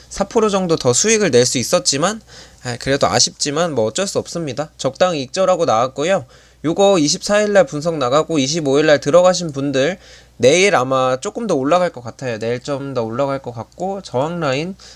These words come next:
아, 요 정도 보시면 되고요. 그 다음 저항 라인이 오늘 뚫어 올렸습니다. 그 다음 저항 라인 오늘 뚫어 올렸고 아마 제가 보기에는 천백삼십 원?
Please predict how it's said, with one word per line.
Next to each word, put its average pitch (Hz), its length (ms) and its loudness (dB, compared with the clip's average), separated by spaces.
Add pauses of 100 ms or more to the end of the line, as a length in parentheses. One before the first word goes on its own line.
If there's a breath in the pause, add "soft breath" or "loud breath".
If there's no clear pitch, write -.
(120)
아, 120 100 -8
요 120 140 -4
정도 208 280 -2
보시면 139 400 -6
되고요. 123 420 -4 (300)
그 147 160 -2
다음 190 260 2
저항 147 320 -8
라인이 135 560 -8 (420 soft breath)
오늘 180 320 -2
뚫어 226 200 0
올렸습니다. 127 680 -4
그 - 140 -8
다음 170 240 2
저항 131 280 -6
라인 127 120 -2
오늘 110 220 -6
뚫어 185 240 -2
올렸고 107 580 -4 (420 loud breath)
아마 151 380 2
제가 160 340 4
보기에는 160 480 -6
천백삼십 233 840 -8
원? 240 180 -6